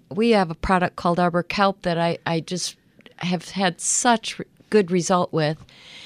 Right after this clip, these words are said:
And also, um, it, it helps with recovery. I mean, it's been a, a couple of years of pretty hard,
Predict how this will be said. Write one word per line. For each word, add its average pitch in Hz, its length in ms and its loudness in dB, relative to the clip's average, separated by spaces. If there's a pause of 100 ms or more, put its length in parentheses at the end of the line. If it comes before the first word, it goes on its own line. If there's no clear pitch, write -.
(200)
And 175 460 0 (100)
also, 196 640 2
um, 160 380 -4 (540)
it, 196 220 0
it 180 200 0
helps 226 300 0
with 202 200 -2
recovery. 165 840 -2
I 170 100 -8
mean, 175 260 -4
it's 214 180 -4
been 196 400 -2
a, 156 140 -4 (160)
a 151 60 -6
couple 240 420 -2
of 170 140 -4
years 175 360 2
of 160 180 -6
pretty 202 360 -4
hard, 175 560 -2